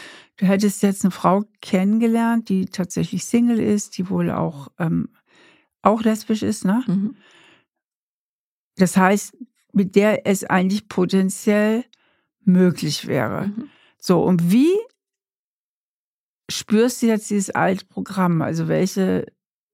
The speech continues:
Speaker 1: ich sag mal, Dämonen kämpfen denn jetzt in dir?
Speaker 2: Also wir lernen uns gerade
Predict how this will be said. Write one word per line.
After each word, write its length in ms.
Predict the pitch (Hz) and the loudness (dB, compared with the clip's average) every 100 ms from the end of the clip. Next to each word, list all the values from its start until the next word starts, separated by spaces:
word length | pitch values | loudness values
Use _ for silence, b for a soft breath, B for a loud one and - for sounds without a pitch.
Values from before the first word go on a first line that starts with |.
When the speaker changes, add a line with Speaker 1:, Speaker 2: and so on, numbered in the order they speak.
| _ _ | _ _
Speaker 1:
ich 100 | - | -2
sag 140 | 175 | 2
mal, 160 | 190 175 | 4 4
Dämonen 680 | 165 190 185 196 202 185 | 4 4 4 4 2 0
kämpfen 440 | 185 240 285 254 185 | 2 2 2 2 2
denn 200 | 147 160 | 2 0
jetzt 240 | 156 180 | -2 -2
in 180 | 143 180 | -2 0
dir? 320 | 175 165 185 - B B B B B 214 214 | 0 0 0 -4 B B B B B -4 2
Speaker 2:
Also 280 | 220 185 | 4 4
wir 220 | 175 180 175 | 2 2 -2
lernen 520 | 107 123 175 180 208 | -4 -2 2 2 2
uns 140 | 196 | 0
gerade 400 | - 170 180 202 | 2 2 2 0